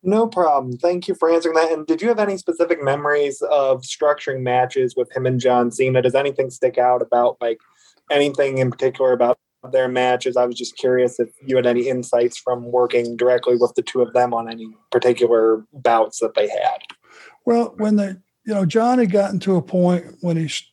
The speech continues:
Speaker 2: when he started working with Punk that those guys, John was far enough along that he could, you know, he knew the business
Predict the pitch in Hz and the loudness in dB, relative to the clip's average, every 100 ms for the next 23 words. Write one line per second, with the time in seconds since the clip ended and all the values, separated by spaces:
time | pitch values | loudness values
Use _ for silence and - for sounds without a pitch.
0 | - 175 165 - 175 175 170 175 175 170 | -6 -4 -4 -4 -4 -2 0 0 -2 -4
1 | 147 - 170 170 170 156 - 185 180 190 | -6 -4 -2 -2 -4 -8 -4 -2 -2 -2
2 | 180 180 156 - 185 196 190 160 190 180 | -4 -4 -6 -2 0 0 -2 -4 0 2
3 | 175 170 165 175 165 165 165 165 156 143 | 4 2 0 -2 0 0 2 0 -2 -2
4 | 170 - 160 139 _ - - - - _ | -4 -2 -4 -4 _ -20 -20 -20 -20 _
5 | _ _ _ 220 185 202 202 214 175 175 | _ _ _ 0 2 2 4 2 2 2
6 | 160 160 - - | 0 -4 -10 -10